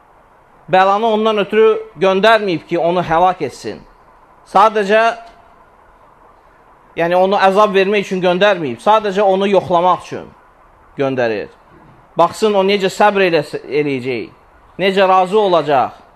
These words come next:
imanı necə olacaq. Allah Subhanahu wa Taala istəyir ki, eşitsin onun duasını, onun yalvarışlarını. İstəyir ki, bu insan Allah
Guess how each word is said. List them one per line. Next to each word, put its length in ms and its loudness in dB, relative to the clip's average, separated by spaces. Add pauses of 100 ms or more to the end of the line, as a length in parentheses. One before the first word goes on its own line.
(400)
imanı 440 0
necə 180 0
olacaq. 640 0 (540)
Allah 160 0
Subhanahu 400 -2
wa 20 -16
Taala 220 0
istəyir 340 -4
ki, 180 -4
eşitsin 600 -4 (320)
onun 320 0
duasını, 680 0
onun 220 -2
yalvarışlarını. 1000 0 (1400)
İstəyir 340 -2
ki, 120 0
bu 100 4
insan 420 2
Allah 320 0